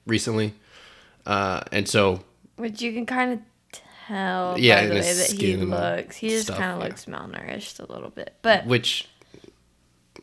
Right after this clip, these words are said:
Speaker 1: Lyme disease, like, you
Speaker 2: yeah,
Speaker 1: know.
Speaker 2: it makes sense.
Speaker 1: You can't be mad at him for that. And
Speaker 2: No.
Speaker 1: n-,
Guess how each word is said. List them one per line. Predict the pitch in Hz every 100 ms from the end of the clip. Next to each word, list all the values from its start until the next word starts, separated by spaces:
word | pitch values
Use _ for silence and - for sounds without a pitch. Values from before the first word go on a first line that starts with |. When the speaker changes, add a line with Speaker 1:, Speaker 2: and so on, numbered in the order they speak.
| -
Speaker 1:
Lyme | 110 107 95
disease, | 92 - -
like, | 101 95 -
you | -
Speaker 2:
yeah, | 185 160
Speaker 1:
know. | 160 165 - _ _ - 214
Speaker 2:
it |
makes | 208 180 -
sense. | 151 -
Speaker 1:
You |
can't | - 92
be |
mad | 185 95
at | 87
him | 87
for | 92
that. | 95 98 -
And | 101
Speaker 2:
No. | 90
Speaker 1:
n-, | -